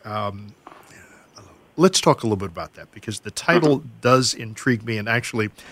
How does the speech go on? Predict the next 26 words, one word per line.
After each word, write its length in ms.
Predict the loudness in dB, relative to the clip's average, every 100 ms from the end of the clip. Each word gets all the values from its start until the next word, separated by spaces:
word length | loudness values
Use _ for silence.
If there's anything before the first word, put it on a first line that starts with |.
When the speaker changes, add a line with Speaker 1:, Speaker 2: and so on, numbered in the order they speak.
| -20 -20 _
Speaker 1:
I'll 180 | 4 4
say 300 | 6 6 6
this 480 | 6 4 6 4 2
because, 640 | -2 -4 0 0 0 -4
um, 300 | -6 -8 -10 -20 _ _ _ _ _ -20 _ -8
I've 380 | -6 -6 -12 -20 _ _
seen 460 | -4 0 4 4 6
the, 260 | 2 0 -10 _ _ _ _ -20 -20 -20 -20 _ _ _
the 80 | -6
cover 500 | 4 4 4 0 -4 _
of, 320 | -18 -18 -20 -20 -20 -10 -4
of 180 | -2 -2
this 140 | -4
book, 220 | -2 0
and 60 | 4
you 40 |
have 80 | 4
an 80 | 4
interesting 420 | 2 0 2 2
image 640 | 2 2 2 -2 -6 -8 -8
there. 300 | -4 -4 -4 -10 -20 -20 -20 -20 _ _ 0
Um, 260 | 0 -2 -4
why 340 | 2 6 6
that 240 | 4 0 -2
title? 300 | -6 -6 -10 _ _ _ _ _ _ _ _ _ _ _ _ -20 -20 -20 -20 -20 -20 -20 0 8
Speaker 2:
Well, 360 | 8 8 2